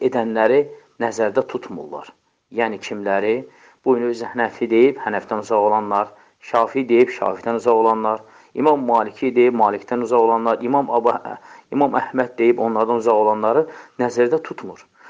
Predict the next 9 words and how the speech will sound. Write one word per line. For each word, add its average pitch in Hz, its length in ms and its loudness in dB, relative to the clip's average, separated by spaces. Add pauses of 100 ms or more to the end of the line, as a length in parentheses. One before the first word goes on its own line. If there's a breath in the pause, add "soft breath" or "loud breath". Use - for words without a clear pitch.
(180 loud breath)
Onlar 147 460 4 (200)
o, 170 320 4 (100)
e, 110 120 0 (140)
məzhəbləri, 107 800 0
dörd 117 240 2
məzhəb 107 260 -4
nəzərdə 110 380 -2
tuturlar 113 400 0
ki, 175 180 4